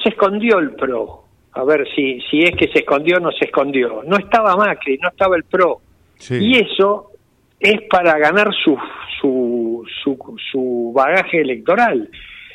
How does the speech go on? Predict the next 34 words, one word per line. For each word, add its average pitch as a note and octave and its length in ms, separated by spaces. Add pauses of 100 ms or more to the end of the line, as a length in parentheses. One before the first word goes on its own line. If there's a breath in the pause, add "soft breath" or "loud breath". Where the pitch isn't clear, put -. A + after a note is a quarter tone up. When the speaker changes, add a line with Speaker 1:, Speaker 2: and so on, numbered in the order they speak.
(120 loud breath)
Speaker 1:
Él A#3 240
tenía F3+ 340
que E3 100
ir D#3 100
a - 40
explicarle D#3 640
a A#2+ 40
sus C3+ 200
votantes D#3 640
qué E3+ 140
hacía E3 460
con C3+ 380
parte - 460
de C3+ 120
la B2 120
casta, - 520
llamémosle, B2+ 720
de A2+ 320 (200 soft breath)
Junto C#3+ 300
por B2+ 160
el A#2+ 120
Cambio. G2+ 600
Speaker 2:
Sí. G2+ 300 (160)
Speaker 1:
¿Qué F#3 120
hacía F3 340
con C#3+ 260
Macri? C#3 520
¿Qué C#3 120
hacía F3 240
con C3+ 160
los A#2+ 140
que A#2 300
tanto C3+ 560 (340)
criticó? A#2+ 680